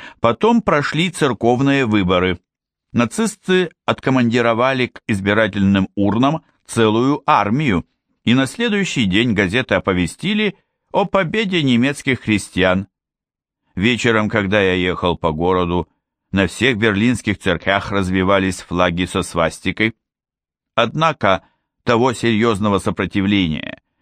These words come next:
которое встретили здесь нацисты, во внецерковных кругах в первый момент даже не заметили. С каким-то странным чувством я впервые принял тогда участие в выборах церковного руководства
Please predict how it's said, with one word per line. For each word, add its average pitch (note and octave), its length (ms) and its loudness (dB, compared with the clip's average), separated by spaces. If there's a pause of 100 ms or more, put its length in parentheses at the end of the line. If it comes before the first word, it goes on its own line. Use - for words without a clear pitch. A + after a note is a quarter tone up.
(120)
которое G#2+ 480 2
встретили F#2+ 560 0
здесь F#2 320 -2
нацисты, G2+ 720 -2 (600)
во C3 160 2
внецерковных F3 840 -2
кругах D3+ 520 -2
в - 40 -20
первый B2+ 340 0
момент D3 560 0
даже G#2 360 0
не A2 220 2
заметили. C3 720 -2 (680)
С - 100 -20
каким-то C#3+ 540 0
странным C3+ 680 0
чувством A#2 640 -2 (560)
я G2+ 160 2
впервые A2 580 0
принял C#3 420 0
тогда G#2+ 360 0
участие G#2+ 640 0
в F2+ 80 -2
выборах G2+ 440 0
церковного F#2+ 640 0
руководства E2+ 800 -2